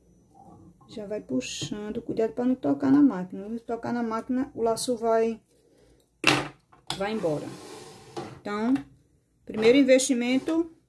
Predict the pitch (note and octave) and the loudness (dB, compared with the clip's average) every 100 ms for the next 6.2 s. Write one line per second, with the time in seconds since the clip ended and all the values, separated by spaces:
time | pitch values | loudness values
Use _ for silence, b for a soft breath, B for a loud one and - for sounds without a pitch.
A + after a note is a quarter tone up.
0 | _ - G3+ G#3+ A3 A3 A3+ A3 G#3+ - | _ -16 -12 -8 -8 -6 -6 -6 -6 -4
1 | A#3+ A3 G3+ G#3+ A3 G#3+ A3+ A#3 A#3 C4 | 0 2 2 0 -2 -2 -2 -2 -4 -4
2 | C4 B3+ C#4+ B3 A#3 A#3 A3 B3 D4 - | -2 2 4 6 6 4 2 -2 -2 -2
3 | - b b b b _ G3+ G3 A3 A3 | -4 b b b b _ -12 -8 -6 -6
4 | A3+ A3+ A3+ A3 - A3 A3+ B3+ - - | -4 -2 -2 -4 -6 -6 -2 -2 -2 -4
5 | G#3+ A#3 B3+ - A3+ B3 A#3 F#3 F#3 E3+ | -2 0 0 -2 0 2 2 -2 -6 -6
6 | F3 F#3 | -8 -12